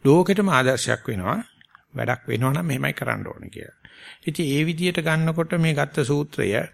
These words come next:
දසුත්තර සූත්‍රය හරි වටිනා සූත්‍රයක්. ඒකෙදි පළවෙනි ප්‍රශ්නය, අ,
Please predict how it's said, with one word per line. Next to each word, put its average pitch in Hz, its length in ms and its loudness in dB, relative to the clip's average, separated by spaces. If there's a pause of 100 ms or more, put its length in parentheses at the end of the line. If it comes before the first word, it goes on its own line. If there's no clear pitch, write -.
(340)
දසුත්තර 151 460 -4
සූත්‍රය 139 340 -2
හරි 127 260 -4 (800)
වටිනා 127 420 0
සූත්‍රයක්. 135 600 0 (540)
ඒකෙදි 139 420 0 (600)
පළවෙනි 131 420 0
ප්‍රශ්නය, 151 440 0 (580)
අ, 65 140 -6